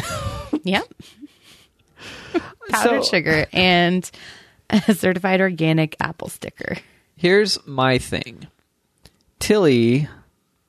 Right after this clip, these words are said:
Speaker 1: is probably one of the most memorable people you would ever meet.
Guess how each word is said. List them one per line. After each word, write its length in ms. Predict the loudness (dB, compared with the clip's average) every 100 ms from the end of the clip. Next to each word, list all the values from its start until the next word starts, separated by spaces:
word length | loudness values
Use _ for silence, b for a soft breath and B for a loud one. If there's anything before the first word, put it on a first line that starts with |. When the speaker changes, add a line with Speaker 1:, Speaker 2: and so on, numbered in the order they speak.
| _
Speaker 1:
is 140 | -2
probably 1040 | 0 0 2 2 2 2 4 4 2 0 -2 -8 _ _ _ _ _ _ 0
one 180 | 2
of 140 | 4 2
the 80 | 2
most 260 | 2 2
memorable 500 | 2 2 2 2 2
people 360 | 2 0 2 2
you 100 | 4
would 120 | 4
ever 200 | 4 2
meet. 380 | -2 -8 -10